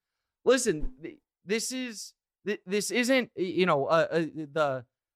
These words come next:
Phi Beta Kappa, uh, fraternity house at, at, at DePaul University. This is a baseball game with families, with young children, and we're in a time where I know people are gonna act like,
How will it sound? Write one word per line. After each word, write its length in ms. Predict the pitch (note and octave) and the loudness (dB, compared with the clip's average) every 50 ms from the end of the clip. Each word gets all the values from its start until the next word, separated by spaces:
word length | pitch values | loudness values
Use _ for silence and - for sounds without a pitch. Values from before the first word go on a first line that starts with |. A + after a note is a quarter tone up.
| _ _ - | _ _ -2
Phi 200 | - G#3+ A3 A3+ | 0 2 2 2
Beta 320 | G#3+ F#3+ G#3 G#3+ G#3 G3+ E3+ | 4 4 4 4 4 2 0
Kappa, 600 | - - G#3 G#3+ G#3+ - G#3 F#3 E3 C#3+ B2+ - _ _ _ _ _ - | -2 -2 -2 -2 0 2 4 4 4 2 0 -6 _ _ _ _ _ 0
uh, 260 | E3+ E3+ D#3 C#3+ C3+ | 2 4 4 4 2
fraternity 600 | A#2+ - F3 F3 - - G3+ A3 A#3+ A#3+ A3 G3+ D3+ | -2 -2 -6 -6 -2 2 2 2 4 2 2 2 2
house 480 | C3 D3 C3+ A#2+ A2 - - - - _ _ _ _ _ - | 2 0 -2 -2 -6 -12 -16 -20 -20 _ _ _ _ _ -2
at, 220 | E3+ E3 D#3+ D#3 C#3+ | -2 0 0 0 -2
at, 160 | D#3+ E3 D#3+ D#3 | -2 -2 -2 -2
at 260 | E3 E3 D#3 B2+ - | -4 -6 -6 -4 -8
DePaul 380 | F3 C#3 - F3 G3+ G#3 G3+ F#3+ | -10 -8 0 0 2 2 2 0
University. 600 | F#3+ G3 F#3 F3 G#3 A3+ - - - B2 F#2+ - _ _ _ _ _ - | 0 -2 2 4 4 4 4 2 -6 -10 -14 -14 _ _ _ _ _ 2
This 80 | G3+ G3+ | 2 4
is 40 | F#3+ | 4
a 40 | F3+ | 2
baseball 460 | D3+ A3 A#3 A3 - - G#3 F#3+ E3+ | 4 4 2 2 0 2 2 2 2
game 340 | C#3+ C3+ C3 C3+ C#3 D3 C#3 _ _ _ - | 2 0 -6 -8 -8 -12 -14 _ _ _ -2
with 140 | D#3+ D#3+ - - _ - | -2 -2 -2 -4 _ -2
families, 640 | G3 G3 G#3 G#3+ G#3+ A3 A3+ A3+ A#3 A#3 A3 - - | 0 2 2 2 2 0 0 0 -2 -4 -6 -8 -6
with 160 | C#3+ D3+ C#3 | -8 -8 0
young 280 | D#3 G#3 A3 A#3 A3 F3 | 2 2 2 2 -2 -4
children, 560 | - G3+ G#3 G#3 G#3 F3+ G#3 A3 A3+ A3+ A3 _ _ _ _ - | 0 0 2 2 2 0 -2 -6 -6 -6 -10 _ _ _ _ -2
and 280 | - A3+ A#3 A#3 A3 F3+ D3 | 0 2 2 2 2 0 0
we're 160 | E3 F3+ F#3 | 0 0 0
in 60 | F#3 | 0
a 60 | F#3+ | -2
time 320 | F3+ F#3 F#3 G3 G3+ G3+ F#3+ | -2 -2 0 0 0 0 0
where 100 | F#3 F3 | 0 0
I 120 | F3 F3 | 0 0
know 160 | F3+ G3 G#3 | 0 0 0
people 280 | G3 - A3 G3 G#3 G#3 | 0 -2 -8 -6 -4 -2
are 40 | F#3+ | -2
gonna 140 | F3+ F3 F3 | 0 0 0
act 200 | F3+ F3 - F3 | 0 -2 0 2
like, 180 | E3 D3 A#2+ | 0 0 0